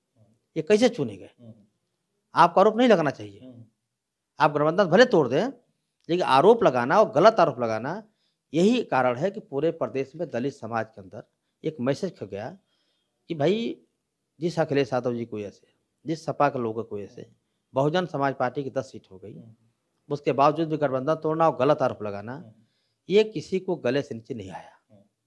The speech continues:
ये तकलीफ में लोग हैं। आज भी जो, जो गरीब समाज है इस बात को सवाल करता है कि गठबंधन क्यों टूटा, तोड़ना नहीं चाहिए था। ये गठबंधन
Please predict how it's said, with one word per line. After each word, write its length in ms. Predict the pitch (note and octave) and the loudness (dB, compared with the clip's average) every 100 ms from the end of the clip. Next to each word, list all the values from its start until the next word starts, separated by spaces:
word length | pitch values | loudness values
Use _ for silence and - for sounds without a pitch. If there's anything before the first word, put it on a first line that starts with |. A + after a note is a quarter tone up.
| - | -8
ये 60 | |
तकलीफ 400 | D#3 D3 - A3 A3+ | -4 -4 0 0 0
में 80 | C3+ | -4
लोग 200 | G#2+ - | -4 -10
हैं। 140 | - _ _ _ _ _ _ _ _ _ | -20 _ _ _ _ _ _ _ _ _
आज 160 | C#3 F3+ | 2 4
भी 200 | G#3+ G#3+ | 0 4
जो, 320 | G#3 G#3 G3 | 6 6 6
जो 120 | F3+ | 2
गरीब 220 | F3+ E3+ | 2 2
समाज 360 | E3+ D3+ C#3+ A#2+ | 2 -2 -2 -2
है 240 | A#2+ D#3 | -2 -4
इस 120 | D3+ - | -4 2
बात 260 | C#3+ E3+ - | 4 4 0
को 60 | |
सवाल 280 | D3+ C3+ D#3 | -2 2 2
करता 360 | D3+ D3 - B2+ | 0 -4 0 -2
है 260 | F#2+ G#2 _ _ _ _ _ _ - | -2 -18 _ _ _ _ _ _ -10
कि 60 | |
गठबंधन 360 | B2 A#2+ B2 D3 | -8 -6 -4 -6
क्यों 300 | C#3 - B2+ | -8 -12 -10
टूटा, 500 | G#2+ - G#2+ E3 A#3 _ _ _ _ | -10 -12 -14 -14 -18 _ _ _ _
तोड़ना 220 | A#2+ B2 | -6 -6
नहीं 160 | A2 A#2 | -6 -10
चाहिए 220 | G#2 F#2 | -12 -18
था। 440 | _ - _ B2+ A#2 - _ _ | _ -20 _ _ -20 -20 _ _
ये 60 | C#3 | -6
गठबंधन 540 | B2 A2+ A#2+ D#3 F#3+ | -4 -4 -2 -2 -4